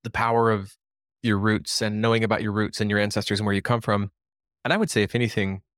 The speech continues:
Melissa, that isn't something that we've talked about. I, I guess I would say this idea of your roots and your ancestors and where you come from, for us, it just continues to get stronger and stronger. Like, a, it's more and more confirming how important it is.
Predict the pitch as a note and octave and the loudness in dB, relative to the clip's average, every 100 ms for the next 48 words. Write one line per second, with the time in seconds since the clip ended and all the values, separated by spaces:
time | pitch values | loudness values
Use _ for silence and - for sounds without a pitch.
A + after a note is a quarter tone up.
0 | - G2 F#2+ - - _ _ _ _ _ | -2 0 0 -4 -14 _ _ _ _ _
1 | _ _ _ _ _ G#2 A2+ C3+ C3 - | _ _ _ _ _ -2 0 2 0 0
2 | A#2+ A2+ A#2 G#2+ G2+ G2 G2 G2 - _ | -2 -2 -2 -2 0 0 0 -4 -8 _
3 | _ _ _ _ _ _ _ - A#2 - | _ _ _ _ _ _ _ -6 -6 -2
4 | G2+ G#2 G2+ G2 F#2+ - _ _ _ _ | -2 -2 0 2 0 -2 _ _ _ _
5 | B2 - _ _ B2+ D#3 D3 B2+ C3 A#2 | -6 -6 _ _ -2 0 0 0 0 -2
6 | - _ _ C3 B2 C3+ B2 G#2+ G2+ A2+ | -4 _ _ -2 2 2 2 2 2 2
7 | B2 A2+ G#2 G2+ A2+ G#2+ G#2 F#2 A2+ A#2 | 2 -2 0 0 0 -2 -2 0 0 0
8 | C3+ A#2 G#2 B2 - G#2 A2 - A2 G#2+ | 0 2 2 0 -4 -2 -2 -2 -2 0
9 | G#2 - F#2+ F#2 - _ - - G2+ G#2+ | -2 -2 0 0 -2 _ -6 -2 0 0
10 | G2 F#2+ - F#2 - G2 F2+ F2+ E2+ F#2 | 0 -2 -4 -6 -2 0 0 -2 -4 -4
11 | G#2 F#2+ G2 F#2 A2 - G#2+ G#2+ A2 G#2+ | -4 -2 -2 -4 -8 -2 0 2 4 2
12 | G2 F#2+ F2+ F#2 F2 F#2 F2+ F2+ - F2 | 2 2 2 -2 -2 -2 -2 -4 -4 -4
13 | E2+ D#2+ - - - - | -6 -8 -8 -8 -8 -10